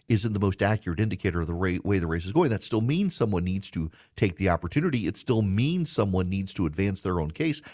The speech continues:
It still means that the race is up for grabs, and the Trump team is acting like it. They're still spending more energy on Ron DeSantis than on Biden.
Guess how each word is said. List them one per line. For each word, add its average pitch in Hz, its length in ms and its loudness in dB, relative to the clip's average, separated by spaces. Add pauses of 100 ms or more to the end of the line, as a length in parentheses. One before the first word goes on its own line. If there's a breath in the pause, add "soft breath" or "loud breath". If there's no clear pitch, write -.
It 113 140 2
still 131 340 2
means 165 680 2
that 147 160 4
the 147 80 2
race 131 340 2
is 120 140 0
up 113 140 -2
for - 80 -4
grabs, 185 340 0
and 113 100 -2
the 98 60 2
Trump - 320 -4
team 113 200 -2
is 135 120 -2
acting 175 320 -2
like 78 240 -4
it. 73 80 -6 (260 loud breath)
They're 170 160 4
still 160 240 0
spending 156 560 2
more 135 540 4
energy 131 580 2
on 113 180 4
Ron 123 280 4
DeSantis 160 540 -4
than 104 180 0
on 113 200 0
Biden. - 440 -4